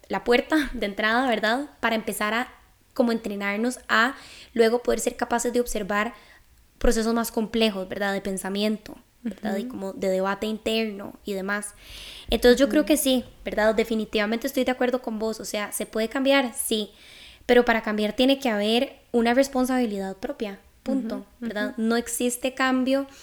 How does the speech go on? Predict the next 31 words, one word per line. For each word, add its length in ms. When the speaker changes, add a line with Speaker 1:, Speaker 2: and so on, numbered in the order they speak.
Speaker 1:
sin 520
una 240
responsabilidad 1040
y 100
sin 220
un, 300
digamos, 460
accountability, 1160
que 100
no, 480
creo 160
que 120
esa 160
palabra 320
en 80
español 440
no 100
tiene 600
traducción, 720
pero 140
es 140
como, 580
como 180
cuando 220
alguien 240
dice 240
que 120
va 60
a 40
hacer 160
algo 480